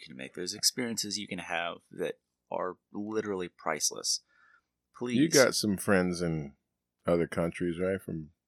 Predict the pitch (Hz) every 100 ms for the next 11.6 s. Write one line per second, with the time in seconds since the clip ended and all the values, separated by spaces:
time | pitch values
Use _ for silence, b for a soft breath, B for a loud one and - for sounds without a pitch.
0 | _ _ - 92 - - 95 120 127 107
1 | 90 98 101 104 113 104 85 _ - 104
2 | - 85 - - _ _ _ _ - 95
3 | 92 - 95 95 95 92 92 90 - -
4 | _ - 117 107 98 95 95 82 - -
5 | - - - - - 113 110 110 107 104
6 | 104 - _ _ _ _ - 127 127 120
7 | 127 113 98 90 101 _ _ _ _ _
8 | _ _ _ _ _ _ _ _ _ _
9 | _ - 101 - 104 95 95 90 85 92
10 | 127 - 85 95 92 80 87 98 101 104
11 | 104 92 101 131 95 123